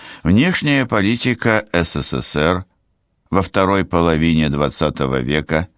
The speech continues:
всегда являлась предметом множества дискуссий и ожесточенных споров. Обилие противоречивых мнений по этой теме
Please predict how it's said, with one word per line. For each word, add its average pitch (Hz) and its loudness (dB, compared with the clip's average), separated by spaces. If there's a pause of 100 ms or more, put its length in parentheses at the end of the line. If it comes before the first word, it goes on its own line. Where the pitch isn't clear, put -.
(560)
всегда 110 0
являлась 95 0 (260)
предметом 90 2
множества 85 0
дискуссий 82 -2 (280)
и 85 0
ожесточенных 87 -2
споров. 67 -4 (1000)
Обилие 117 2
противоречивых 85 0
мнений 73 2
по - -6
этой 67 -2
теме 69 -2